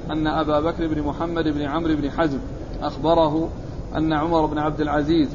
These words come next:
حدثه عن أبي بكر بن عبد الرحمن عن حديث أبي هريرة رضي الله عنه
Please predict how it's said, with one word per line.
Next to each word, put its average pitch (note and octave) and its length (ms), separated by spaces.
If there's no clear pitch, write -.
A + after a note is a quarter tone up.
حدثه D#3+ 680
عن D3+ 140
أبي D#3 280
بكر D#3+ 260
بن D3+ 100
عبد D3 240
الرحمن D3+ 580
عن D3 120
حديث D#3 380
أبي D#3 320
هريرة D3 600
رضي D#3 260
الله D#3 380
عنه E3 180